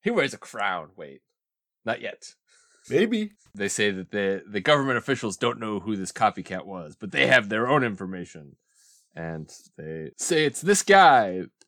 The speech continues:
Speaker 1: This guy. It was a twenty-eight-year-old college dropout named Elliot Cooper.
Speaker 2: It's hilarious that they're like, "Yeah, this is who the, the guy dressed up as Spawn was, was some college dropout."
Speaker 1: <laughs> Yep, he'd become obsessed with Alcimon's fanatical claims over the past few months.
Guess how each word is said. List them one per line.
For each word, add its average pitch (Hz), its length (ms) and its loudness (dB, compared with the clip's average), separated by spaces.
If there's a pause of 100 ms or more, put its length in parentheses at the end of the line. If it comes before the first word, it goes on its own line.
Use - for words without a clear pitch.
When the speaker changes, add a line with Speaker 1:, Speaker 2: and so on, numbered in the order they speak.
(300)
Speaker 1:
This 156 240 -4
guy. 117 380 6 (180)
It 101 40 -8
was 98 120 -2
a - 40 -6
twenty-eight-year-old 147 960 2
college 143 360 4
dropout 110 420 4
named 92 280 -10
Elliot 120 260 0
Cooper. - 400 -18 (100)
Speaker 2:
It's - 120 -8
hilarious 196 400 6
that 170 60 -10
they're 160 100 -4
like, 143 180 2
"Yeah, 156 160 8
this 208 180 0
is 226 80 -4
who 240 80 -2
the, 170 220 -6 (160)
the 139 60 0
guy 151 220 10
dressed 165 240 -4
up 147 120 -2
as 139 160 -2
Spawn 139 480 4
was, 117 300 2
was 117 100 -8
some 123 160 -2
college 131 440 2
dropout." 110 640 2 (180)
Speaker 1:
<laughs> 147 500 -10 (300)
Yep, 170 280 -2 (100)
he'd 120 220 -4
become 143 340 0
obsessed 147 460 -6
with 151 100 -6
Alcimon's 147 480 0
fanatical 147 480 -4
claims 170 460 -4
over 101 120 -8
the 104 80 -6
past 101 280 -6
few 110 100 -10
months. - 460 -14